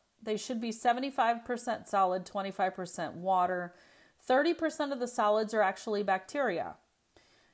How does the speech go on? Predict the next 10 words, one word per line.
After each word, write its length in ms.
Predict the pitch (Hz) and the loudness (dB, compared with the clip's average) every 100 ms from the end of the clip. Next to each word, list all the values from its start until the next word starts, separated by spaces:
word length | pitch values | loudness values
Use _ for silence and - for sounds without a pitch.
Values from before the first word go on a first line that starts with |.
| - | -4
And 140 | 233 254 | -4 -2
flatulence 720 | - 247 349 - 285 247 240 | 0 0 0 -2 -2 -2 -4
is 120 | 220 | 0
actually 420 | 208 202 - 233 | 0 0 -2 -2
methane 600 | 214 202 220 226 233 214 | 0 0 0 0 -2 -4
produced 640 | 202 208 202 208 - 180 170 | -6 -6 -4 -4 -6 -6 -2
by 280 | 196 208 | 2 2
bacteria 680 | 202 190 - - 185 180 170 | 0 -2 -4 -6 -4 -2 -4
digesting 800 | 170 170 170 170 165 160 156 151 | -2 -2 -2 -2 -4 -4 -10 -12
food. 520 | - 269 202 160 147 | -8 -4 -2 -4 -8